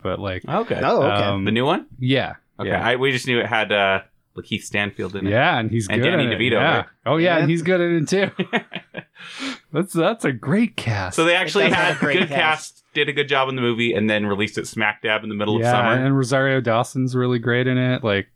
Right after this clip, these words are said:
Speaker 3: Ah, I
Speaker 1: it's
Speaker 3: like
Speaker 1: a good
Speaker 3: Rosario
Speaker 1: movie.
Speaker 3: Dawson.
Speaker 1: Like,
Speaker 2: Yeah.
Speaker 1: <laughs> what the hell did they do to that film?
Speaker 2: <laughs>
Speaker 1: But I, but I understand it from Disney's standpoint because they don't want Haunted Mansion associated with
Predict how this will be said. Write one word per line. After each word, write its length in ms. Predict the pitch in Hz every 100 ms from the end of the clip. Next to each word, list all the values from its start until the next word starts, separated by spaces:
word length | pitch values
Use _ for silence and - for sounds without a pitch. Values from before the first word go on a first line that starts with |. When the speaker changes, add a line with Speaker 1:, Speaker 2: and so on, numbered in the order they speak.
| _ _ _ -
Speaker 3:
Ah, 200 | 107 -
I 40 | 113
Speaker 1:
it's 100 | -
Speaker 3:
like 20 | - 269
Speaker 1:
a 40 |
good 20 |
Speaker 3:
Rosario 160 | 220 262
Speaker 1:
movie. 140 | 302
Speaker 3:
Dawson. 300 | 117 92 107
Speaker 1:
Like, 140 | 165 165
Speaker 2:
Yeah. 180 | 156 - - - _ _ _
Speaker 1:
<laughs> 560 | _ _ _ - - -
what 120 | 247
the 120 | 349
hell 180 | - 269
did 160 | 254 220
they 140 | 247
do 220 | 247 277
to 80 | 277
that 300 | 175 135 120
film? 240 | 135 123 120 113
Speaker 2:
<laughs> 160 | - -
Speaker 1:
But 120 | 170
I, 180 | 175 160
but 160 | 147
I 100 | 160
understand 540 | 175 180 156 - 160 151
it 120 | 135
from 480 | - 139 131 123 113 131
Disney's 520 | 110 127 123 131 120 -
standpoint 800 | - 117 123 120 131 113 110 - _ _ _ _ -
because 720 | 131 - 131 120 113 107 - _ -
they 240 | 117 139
don't 220 | 175 165
want 380 | 135 131 123 -
Haunted 380 | 120 127 123 110
Mansion 420 | 113 120 - 107
associated 840 | 104 - 110 - - 113 117 117 107
with 300 | 110 104